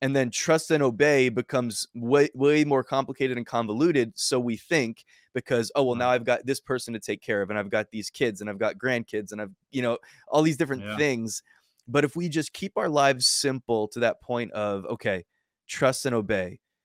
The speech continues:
Speaker 1: It, it looks
Speaker 2: Yeah.
Speaker 1: different than it did when I was five singing a song,
Speaker 2: Right.
Speaker 1: but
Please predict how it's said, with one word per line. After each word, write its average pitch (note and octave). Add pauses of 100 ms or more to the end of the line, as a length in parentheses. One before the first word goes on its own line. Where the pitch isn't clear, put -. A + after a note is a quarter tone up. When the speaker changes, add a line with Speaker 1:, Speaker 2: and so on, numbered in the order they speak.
Speaker 1:
It, D#3+
it C3+
looks D3
Speaker 2:
Yeah. G2+
Speaker 1:
different C3
than B2
it G#2
did A2+
when A#2
I A2
was G#2+
five G2+ (160)
singing A2+
a G2
song, G#2
Speaker 2:
Right. G2+ (380)
Speaker 1:
but A#2+